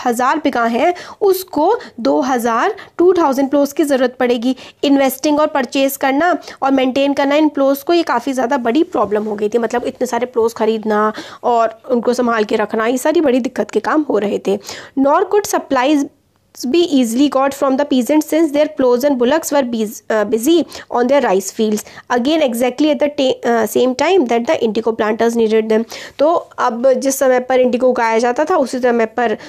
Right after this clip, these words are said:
rice उगाई जाती थी, तो प्लोज हो गए, bullocks हो गए, ये free मिलते ही नहीं थे, क्योंकि वो तो rice के fields में काम कर रहे होते थे। Till late नाइनटीन्थ century, नाइनटीन century तक planters जो हैं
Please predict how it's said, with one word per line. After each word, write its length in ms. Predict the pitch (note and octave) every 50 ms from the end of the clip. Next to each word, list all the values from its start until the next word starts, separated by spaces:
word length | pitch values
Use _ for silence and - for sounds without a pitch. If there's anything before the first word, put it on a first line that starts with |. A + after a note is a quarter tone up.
| - - -
rice 260 | G#3+ G#3+ A#3+ B3 -
उगाई 240 | C#4+ D4 C#4+ D4+ D4+
जाती 220 | D#4+ D4+ D4 D#4+
थी, 120 | D4+ D#4+ D#4
तो 160 | D#4 E4 D#4+
प्लोज 460 | E4 - C#4+ C4 B3+ B3+ C4 B3+ A#3+
हो 100 | B3 A#3
गए, 140 | A3 B3 B3
bullocks 420 | A#3 B3 B3 A#3+ B3 A#3+ - -
हो 60 | C4+ C4+
गए, 100 | D#4 F#4
ये 120 | A4 B4 B4+ -
free 180 | G#4 G4+ G4 G#4+
मिलते 300 | G#4 F#4+ F4+ F#4 G4 G4+
ही 80 | G4+
नहीं 180 | A4 G4+ F4+ E4+ F4+
थे, 80 | E4+
क्योंकि 240 | - C#4+ C4 - C4
वो 80 | B3+ B3+
तो 100 | B3+ A3
rice 280 | G3+ G#3 G3+ G#3 -
के 100 | - A#3+
fields 320 | - - A3 G#3 G#3+ - A3+
में 80 | A3
काम 220 | - G3+ A#3+ F4 - - -
कर 120 | C4 A3
रहे 180 | G#3+ F#3+ G3 G3+
होते 300 | G#3 G#3 G#3 - F#3+ G3 -
थे। 100 | G#3 G#3 G#3 - - - - - - - -
Till 200 | G#4 A4 G#4+ E4
late 260 | D4 D#4 F#4 G#4 - C5 C5+ - - _ _ -
नाइनटीन्थ 600 | A#3+ A#3 A#3 A#3+ A#3 D4 E4 F#4 - - - -
century, 480 | - - B3 A3 G#3+ - G#3 G3 G3+ G#3
नाइनटीन 300 | A#3 A3+ A3 A#3+ D4 D4+
century 480 | - C#4+ A#3 A#3 A3+ - A#3+ B3 C#4+ C#4
तक 180 | - C#4 D#4+ D#4+ -
planters 560 | - B3+ A#3 A3 A3+ - C4 D4+ F4+ E4+ F4
जो 140 | - C#4 C#4+
हैं 300 | C4 B3 A#3+ C4 F4+ G4+